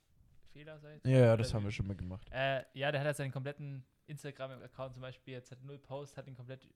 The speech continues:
Speaker 1: überarbeitet, sag ich jetzt mal. Und, weiß nicht, hoffentlich unterzieht er sich eine Therapie, weil, äh, wenn man auf Social Media gegen se-, gegen sein Team oder gegen irgendein,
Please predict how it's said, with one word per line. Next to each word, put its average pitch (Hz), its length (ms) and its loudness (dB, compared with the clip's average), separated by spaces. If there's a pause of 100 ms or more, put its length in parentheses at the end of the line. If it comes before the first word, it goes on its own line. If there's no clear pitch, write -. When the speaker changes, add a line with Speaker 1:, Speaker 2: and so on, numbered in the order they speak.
(140)
Speaker 1:
überarbeitet, 123 480 -2
sag 123 100 -2
ich 120 60 0
jetzt 117 140 -6
mal. 117 280 -2 (360)
Und, 120 300 -10 (480)
weiß 117 160 -2
nicht, 113 200 -8 (220)
hoffentlich 143 460 2
unterzieht 135 340 0
er 131 80 0
sich 127 140 -2
eine 127 80 -4
Therapie, 123 480 -2
weil, 127 300 2 (540)
äh, 139 240 2
wenn 143 100 0
man 147 160 0
auf 135 100 -4
Social 151 280 -4
Media 151 240 -2
gegen 139 180 -6
se-, 135 160 -6
gegen 139 320 -6
sein 131 180 -4
Team 185 240 -4
oder 139 200 -6
gegen 135 260 -12
irgendein, 131 720 -12